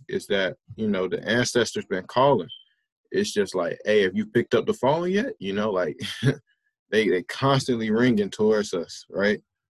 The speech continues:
And we can see this in the As Above, As Below, 'cause, like, as I stated on l-, last week's episode, Pharaoh Talk Volume two, featuring them queens, which you should check out if you ain't check out already,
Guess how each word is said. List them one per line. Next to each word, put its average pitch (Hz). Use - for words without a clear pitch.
And 104
we 113
can 104
see 139
this 131
in 98
the 92
As 98
Above, 92
As 90
Below, 92
'cause, 92
like, 92
as 107
I 104
stated 104
on 95
l-, 71
last 110
week's 101
episode, 90
Pharaoh 98
Talk 92
Volume 90
two, 127
featuring 92
them 87
queens, 120
which -
you 98
should -
check -
out 98
if -
you -
ain't -
check -
out 78
already, 98